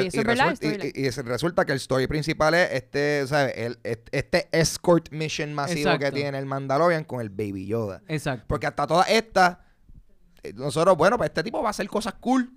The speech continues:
Speaker 1: son
Speaker 3: Claro.
Speaker 1: bounty hunting stuff, pero no sabíamos que, cuál era la razón por la cual él va a estar, este, este, protegiendo, whatever, no sé, está súper cool el Baby Yoda y la música ni se diga.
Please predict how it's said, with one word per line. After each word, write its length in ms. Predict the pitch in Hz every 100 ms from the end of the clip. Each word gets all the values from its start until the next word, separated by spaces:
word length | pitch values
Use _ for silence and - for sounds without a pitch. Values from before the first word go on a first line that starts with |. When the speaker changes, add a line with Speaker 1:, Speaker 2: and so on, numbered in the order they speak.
| -
Speaker 1:
son 140 | - 175
Speaker 3:
Claro. 240 | 170 160
Speaker 1:
bounty 300 | 190 190 196
hunting 420 | 196 196 196 190
stuff, 340 | 180 - 226 226
pero 160 | 170 147
no 80 |
sabíamos 320 | 151 160 165 165
que, 220 | - 147
cuál 200 | - 143
era 400 | 156 147 143 143 -
la 160 | 131
razón 520 | 127 120 - 147 147 - - - _ -
por 120 | - 117
la 120 | 113
cual 160 | 110
él 160 | 107 110
va 60 | 120
a 20 |
estar, 260 | - 113
este, 800 | 107 110 - 104 104 92 87 -
este, 260 | 98 - 98
protegiendo, 600 | 107 104 104 107 107 - 131
whatever, 360 | 143 123 110
no 140 | 107 135
sé, 100 | -
está 200 | - 131
súper 240 | 139 127
cool 140 | 117 117
el 60 |
Baby 200 | 113 110
Yoda 320 | 120 143 135 - _ - _
y 120 | 110
la 80 | 104
música 320 | 107 113 113
ni 100 | 110
se 160 | 107 113
diga. 380 | 139 127 127